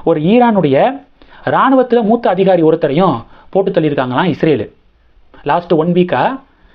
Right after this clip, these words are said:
இஸ்ரேல் மீது ட்ரோன்ஸை ஏவுனது இவருடைய மேனேஜ்மெண்ட்டுக்கு கீழே தானா,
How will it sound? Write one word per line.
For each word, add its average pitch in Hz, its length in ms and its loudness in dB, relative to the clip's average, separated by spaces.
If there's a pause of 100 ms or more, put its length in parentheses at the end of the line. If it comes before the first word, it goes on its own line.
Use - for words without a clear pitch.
(180)
இஸ்ரேல் 262 440 0
மீது 220 480 0 (300)
ட்ரோன்ஸை 233 320 2
ஏவுனது 202 720 2 (380)
இவருடைய 196 380 2
மேனேஜ்மெண்ட்டுக்கு 180 540 0
கீழே 156 220 0
தானா, 135 300 -4